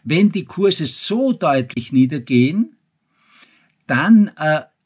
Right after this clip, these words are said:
dann erwarten sie eine Situation, auch eine wirtschaftliche Situation in den realen Sektoren, dessen Zukunftsaussichten sehr, sehr schlecht sind. Das möchte ich im nächsten Chart, äh,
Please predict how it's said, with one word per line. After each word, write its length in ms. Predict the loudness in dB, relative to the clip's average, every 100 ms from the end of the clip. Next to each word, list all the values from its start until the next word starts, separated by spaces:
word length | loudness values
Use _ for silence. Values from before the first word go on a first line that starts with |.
| -20 -6
dann 280 | -2 0
erwarten 640 | 0 0 -4 -4 -6 -4 -6
sie 460 | -4 -2 -2 -2 -2
eine 220 | -2 -2
Situation, 880 | -4 -8 -6 -6 -4 -4 -4 -4 -6
auch 220 | -6 -6
eine 260 | -2 0 0
wirtschaftliche 640 | -4 -6 -10 -10 -12 -10
Situation 760 | -10 -12 -10 -12 -8 -2 -2
in 180 | -2 -4
den 160 | 0 0
realen 480 | 0 -6 -6 -6 -6
Sektoren, 920 | -8 -10 _ -14 -10 -8 -8 -8 -8 _ _ _ _ _ _ _ -6
dessen 260 | -4 -2
Zukunftsaussichten 1300 | -6 -8 -8 -6 -6 -8 -6 -4 -4 -6 -6 -4 -4 -4
sehr, 340 | -6 -2 0
sehr 180 | 0 -6
schlecht 460 | -8 -10 -12 -14 -14
sind. 340 | -12 -12 -14 _ _ -20 -20 _
Das 320 | -8 -4 -2 0
möchte 340 | -2 -2 -4
ich 140 | -4
im 140 | 2 4
nächsten 480 | 4 2 -6 -8 -6
Chart, 420 | -6 -4 -4 -6 -14 -8
äh, 260 | -2 -2